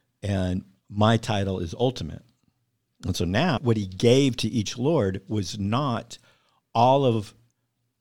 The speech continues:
all c-, complete title forever. It was contingent, and there were strings attached.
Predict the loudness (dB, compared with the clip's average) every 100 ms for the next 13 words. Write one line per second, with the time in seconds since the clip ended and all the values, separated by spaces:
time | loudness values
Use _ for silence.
0 | -14 -14 _ _ _ 2 4 4 0 -8
1 | -2 -2 -2 0 2 0 -2 -2 2 2
2 | 0 -2 4 4 4 0 2 0 2 0
3 | -2 -8 -8 -4 2 2 2 -4 -4 -2
4 | -2 -4 -4 0 0 0 -6 -8 -8 -18
5 | -20